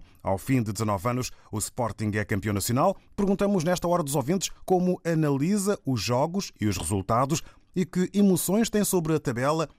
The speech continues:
o seu clube e a reta final do campeonato. Vamos começar a ronda e, claro, desde já vou fazer o apelo, eh, para o poder de síntese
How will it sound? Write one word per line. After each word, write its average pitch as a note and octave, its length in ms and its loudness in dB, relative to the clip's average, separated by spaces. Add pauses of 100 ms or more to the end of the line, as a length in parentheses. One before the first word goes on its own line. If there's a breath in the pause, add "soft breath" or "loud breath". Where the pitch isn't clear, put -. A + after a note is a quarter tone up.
(120)
o A2+ 60 -4
seu A2 180 0
clube C3+ 360 0 (260 loud breath)
e G2+ 140 0
a G2+ 80 -2
reta B2 320 -4
final A#2 360 0
do G#2 160 -4
campeonato. F2 640 -4 (920)
Vamos A#2+ 360 0
começar B2+ 360 0 (280 loud breath)
a G#2+ 100 0
ronda A2 680 2
e, A2 260 -2
claro, C#3 360 0 (220 loud breath)
desde D#3 420 0
já C3 320 0 (160 soft breath)
vou A2 160 -6
fazer B2 240 -2
o A2+ 80 2
apelo, B2 340 0 (200 loud breath)
eh, G#2+ 100 -2
para A2 380 0
o G#2 120 -2
poder A2+ 320 0
de G#2 160 -6
síntese D3+ 640 0